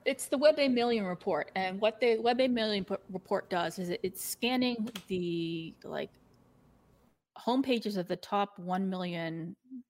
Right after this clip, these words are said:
you know, web pages.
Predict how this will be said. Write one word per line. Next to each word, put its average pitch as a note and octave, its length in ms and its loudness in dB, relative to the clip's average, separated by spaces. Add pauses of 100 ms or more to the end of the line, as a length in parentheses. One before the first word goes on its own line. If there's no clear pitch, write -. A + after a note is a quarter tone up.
(720)
you F#3 140 -4
know, D#3 240 -4
web F3 200 2
pages. - 1000 -4